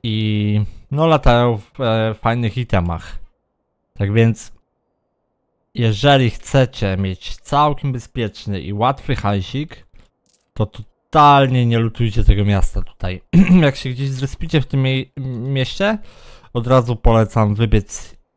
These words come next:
jak najwyżej do góry. Może nie na fabrykę, bo tu jest blisko ekstrakt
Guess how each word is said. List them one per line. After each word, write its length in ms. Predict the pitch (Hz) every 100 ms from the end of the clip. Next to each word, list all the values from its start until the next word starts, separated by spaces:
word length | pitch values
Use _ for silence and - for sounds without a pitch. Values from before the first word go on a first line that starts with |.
| _ _ _ _
jak 400 | 147 131 139 135
najwyżej 540 | 127 120 113 120 110 110
do 120 | 110
góry. 400 | 107 107 143 196 - - _ - -
Może 300 | 117 113 127
nie 160 | 135 156
na 120 | 147
fabrykę, 680 | 139 127 110 120 - 104 135
bo 240 | 147 123 120
tu 140 | - 123
jest 200 | 113 104
blisko 400 | 113 - - 117
ekstrakt 760 | 139 - - 113 131 - -